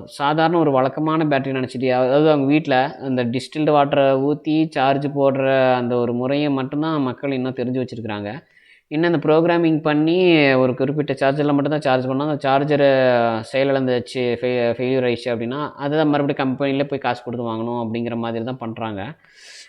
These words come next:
ஆனா, ம், இது என்னன்னா, நடைமுறையில மக்கள், அ, ஒரு அவசரத்துக்கு, கஷ்ட காலத்துக்கு ஏதாவது ஒரு சார்ஜர் கிடைச்சது சார்ஜ் போட்டு எடுத்துட்டு போயிடுறாங்க.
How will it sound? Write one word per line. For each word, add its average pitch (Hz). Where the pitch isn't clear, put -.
ஆனா, 180
ம், 147
இது 151
என்னன்னா, 180
நடைமுறையில 156
மக்கள், 143
அ, 120
ஒரு 120
அவசரத்துக்கு, 147
கஷ்ட 139
காலத்துக்கு 139
ஏதாவது 170
ஒரு 156
சார்ஜர் 143
கிடைச்சது 143
சார்ஜ் 139
போட்டு 139
எடுத்துட்டு 131
போயிடுறாங்க. 117